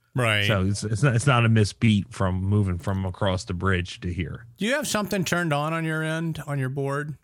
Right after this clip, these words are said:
Speaker 1: A music
Speaker 2: I do
Speaker 1: channel
Speaker 2: not.
Speaker 1: or something? 'Cause I'm, I'm echoing.
Speaker 2: I do not.
Speaker 1: All right. Well, listen, uh, we're, we're an hour five.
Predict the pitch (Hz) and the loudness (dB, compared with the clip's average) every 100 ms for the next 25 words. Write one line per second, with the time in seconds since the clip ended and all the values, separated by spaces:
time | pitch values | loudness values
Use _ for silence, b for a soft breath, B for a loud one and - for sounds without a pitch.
0 | _ _ _ _ _ 127 127 131 135 123 | _ _ _ _ _ -2 0 0 2 4
1 | 135 139 156 - 131 143 135 147 147 - | 4 4 0 -2 -6 -6 -6 -8 -10 -12
2 | - 131 127 147 156 - 143 135 127 - | -8 -4 -2 -2 -4 -4 -2 -2 -2 -4
3 | 113 127 123 _ _ _ _ _ _ _ | -6 -8 -10 _ _ _ _ _ _ _
4 | B 139 135 143 156 139 117 - 202 190 | B 0 4 6 4 2 -2 -6 -2 0
5 | 175 185 180 180 190 220 - 185 143 143 | 0 0 -2 0 0 0 0 0 2 0
6 | 139 135 131 127 131 165 156 131 131 143 | 0 0 -2 -4 -4 -2 -4 -4 -4 -2
7 | 139 - _ _ 147 123 127 127 117 - | -6 -8 _ _ -4 -2 0 -2 -4 -2
8 | 131 139 135 | -2 0 0